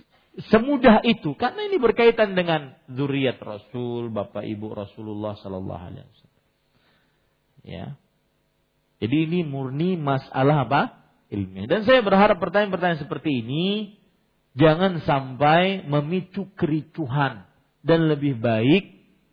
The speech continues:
lebih baik ditanyakan secara pribadi. Kalau untuk urusan ilmiah, oke, saya jawab. Tapi kalau untuk membuat kericuhan, maka jangan.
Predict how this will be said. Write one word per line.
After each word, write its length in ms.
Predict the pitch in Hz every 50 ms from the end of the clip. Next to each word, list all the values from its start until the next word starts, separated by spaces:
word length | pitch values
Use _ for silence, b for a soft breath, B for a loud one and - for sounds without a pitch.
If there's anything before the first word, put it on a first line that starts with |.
| _ _ _ _ _ _ _ _ _ _ _ -
lebih 320 | 127 135 131 143 147 135
baik 480 | 120 131 131 139 156 165 151 - - _ _ _ _ _ _ _ _ _ _ _ _
ditanyakan 640 | 147 175 180 - 190 185 196 208 196 - 190 170 139
secara 320 | 156 135 151 143 139 139
pribadi. 560 | 117 139 135 131 123 123 120 113 110 107 -
Kalau 320 | - 151 175 214 240 240 208
untuk 320 | 277 277 277 277 262 -
urusan 320 | 254 262 262 196 262 254 254
ilmiah, 560 | 233 254 262 254 262 285 285 262 233 - -
oke, 240 | 202 - - 185 160
saya 240 | 160 151 143 139 131 120
jawab. 240 | 123 113 101 95 _ _ _ _ _ _
Tapi 240 | - 180 190 370
kalau 240 | - 254 247 254 285
untuk 240 | 311 302 294 277 254
membuat 400 | 240 226 226 254 285 277 277 -
kericuhan, 720 | 233 233 247 233 - - 240 233 233 240 269 294 339 - - _ _ _ _ _ _ _ _ _
maka 240 | 302 285 269 - 247 214
jangan. 400 | 185 220 233 220 185 135 127 135